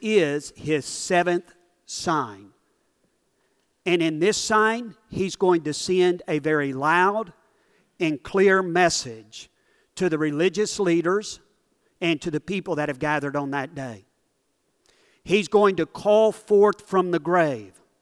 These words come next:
his friend Lazarus. And through this sign, Jesus Christ is saying,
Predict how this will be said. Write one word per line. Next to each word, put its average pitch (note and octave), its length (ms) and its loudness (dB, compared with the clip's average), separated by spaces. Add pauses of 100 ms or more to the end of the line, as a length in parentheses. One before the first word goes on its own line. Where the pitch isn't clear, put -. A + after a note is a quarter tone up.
(760)
his E3 260 -4
friend F3 580 0 (720)
Lazarus. B2+ 840 -8 (1400)
And E3 260 2
through A#3+ 480 6
this G#3 300 6
sign, D#3 800 2
Jesus F#3+ 520 -6
Christ D#3 560 -2
is C#3 120 -10
saying, C3+ 560 -4